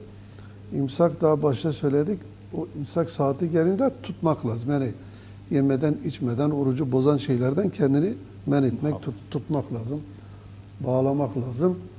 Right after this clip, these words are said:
Speaker 1: Şimdi fecri sadık, s-, yatsı ve gece vaktinin bittiği, sabah vaktinin de girdiği an demektir. Fecri sadık.
Speaker 2: Yani doğuda beliren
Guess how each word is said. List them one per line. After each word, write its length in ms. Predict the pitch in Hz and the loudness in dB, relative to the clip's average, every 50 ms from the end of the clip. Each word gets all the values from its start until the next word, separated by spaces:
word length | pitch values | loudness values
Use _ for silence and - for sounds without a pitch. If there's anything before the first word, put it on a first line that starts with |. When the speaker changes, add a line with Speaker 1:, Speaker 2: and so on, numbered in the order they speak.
| - - - - - - - - - - - - - - - - - - - - - - - - - - - - | -16 -18 -18 -18 -18 -18 -18 -18 -18 -18 -18 -18 -18 -18 -18 -18 -18 -18 -18 -18 -18 -18 -18 -18 -18 -14 -8 -4
Speaker 1:
Şimdi 420 | 170 165 170 165 180 175 175 - - - - - - - - - - - - - - - | -2 0 4 6 6 6 6 4 0 -8 -14 -16 -16 -18 -18 -18 -18 -18 -16 -6 0 4
fecri 380 | 175 185 170 170 170 175 170 | 4 4 4 4 4 4 4
sadık, 500 | 170 - - - 139 131 131 131 - - - - - - - - - - - - - - - - - - - - - - - - - | 4 2 0 0 2 2 2 2 0 -2 -4 -6 -16 -16 -18 -18 -18 -18 -18 -18 -18 -18 -18 -18 -18 -18 -18 -18 -18 -18 -18 -18 -16
s-, 460 | - - - - - - - - 131 | -14 -12 -10 -10 -10 -8 -6 -2 0
yatsı 680 | 135 139 143 139 131 - - - - 190 175 170 165 - - - - - - - - - - | 4 6 6 6 4 2 -4 -2 2 4 4 4 4 2 -2 -10 -16 -18 -18 -18 -16 -8 -4
ve 140 | 185 127 120 113 110 117 | 0 0 0 2 4 6
gece 280 | 156 170 156 156 147 | 6 6 8 8 6
vaktinin 640 | 131 127 135 127 - - - 147 151 156 143 131 139 | 6 6 4 2 0 0 0 2 2 2 2 2 0
bittiği, 520 | 143 135 - - 170 160 180 214 220 214 - - - - - - - - - - - - - - - - - - - - | 0 0 0 -2 0 2 4 4 2 2 -2 -8 -16 -16 -18 -18 -18 -18 -18 -18 -18 -18 -18 -18 -18 -18 -18 -18 -18 -16
sabah 600 | - - - - - 135 131 139 170 165 151 139 | -14 -14 -10 -4 0 0 4 6 6 6 6 4
vaktinin 580 | 131 131 123 131 - 165 156 160 180 196 196 165 | 2 2 0 -2 0 0 2 2 2 2 2 4
de 160 | 170 175 185 | 4 4 4
girdiği 840 | 165 139 110 120 131 127 120 120 135 143 143 156 160 156 135 - - - - - | 2 0 2 2 4 4 4 4 4 6 6 6 4 4 2 0 -6 -6 0 4
an 260 | 156 147 143 135 117 | 6 6 6 6 4
demektir. 540 | 107 101 98 101 90 87 - - 104 92 - - - - - - - | 2 -2 -4 -6 -8 -8 -8 -10 -10 -10 -10 -12 -18 -18 -18 -18 -8
Fecri 360 | - - 127 120 107 110 104 | -2 0 0 0 0 -2 -4
sadık. 400 | 90 - - 131 - 90 85 - - - | -4 -4 -4 -6 -6 -6 -8 -10 -10 -6
Speaker 2:
Yani 200 | 113 110 104 98 95 87 85 87 95 98 98 101 | -4 -4 -2 -2 -4 -6 -6 -8 -12 -10 -2 2
doğuda 540 | 113 117 113 113 117 117 113 143 131 104 95 | 4 4 4 4 2 2 2 0 0 2 4
beliren 420 | 104 101 101 104 104 127 143 160 | 2 4 4 2 0 0 -2 -4